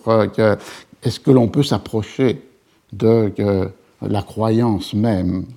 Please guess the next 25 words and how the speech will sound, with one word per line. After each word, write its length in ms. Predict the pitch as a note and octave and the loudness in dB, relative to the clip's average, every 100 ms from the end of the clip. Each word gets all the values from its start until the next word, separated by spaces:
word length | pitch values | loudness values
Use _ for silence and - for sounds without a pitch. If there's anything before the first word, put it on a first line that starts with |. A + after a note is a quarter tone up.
| - | -6
entre, 680 | G2+ G2 G2 - A#2 A#2+ G2+ - | -2 -2 -4 -6 -2 -2 -4 -4
que, 260 | G#2 F#2+ F2+ - - | -2 -2 -4 -16 -12
les 140 | G#2 G2+ | -4 -2
dénégations 800 | F#2 A#2 A2 G#2 G#2 - A#2+ A#2 | 2 2 2 0 -2 -2 -4 -2
de 100 | G2 | 0
l'accusé, 720 | F#2 G2 G2+ G2 A2+ B2+ C3 | -2 -2 -4 0 2 2 2
les 140 | G2 | 0
témoignages 760 | G2 A2+ A2 A2 A2 A2+ A2 F#2+ | 0 0 2 2 0 0 -2 -2
en 80 | F#2+ | -6
sa 160 | G#2 | -8
faveur 600 | G2 F#2+ F#2+ A2 B2 B2 - | -6 -6 -2 -2 -2 -2 -2
et 120 | G#2+ | -2
les 220 | F#2+ F#2+ | 0 -2
accusations, 960 | G2 - G2 F#2+ F#2+ - A2+ A2+ G#2+ G#2 | -4 -4 -4 -4 -6 -4 -2 -2 -2 -4
euh, 180 | G2+ | -4
répétées 500 | G2+ G#2 A2+ G2+ A2 | -2 -4 -4 -2 -2
de 100 | G2+ | 0
l'Inquisition 680 | G2 G2 G2 G2 G2 F#2+ A#2 | -2 -2 -4 -4 -6 -6 -6
fondées 420 | A2 G#2 G2 A2+ A#2 - - | -6 -4 -2 -2 -4 -16 -20
sur 300 | - B2 G#2 | -8 -4 -2
des 160 | F#2+ G#2 | -2 0
dénonciations, 800 | A#2 A2 G#2 G2+ F#2+ - C3 G2+ | 2 2 0 -4 -6 -4 -2 0
et 60 | |
en 80 | G#2 | -2
particulier 760 | G2 F2 - F#2+ F#2+ F#2 A2 | -4 -12 -12 -10 -6 -2 -2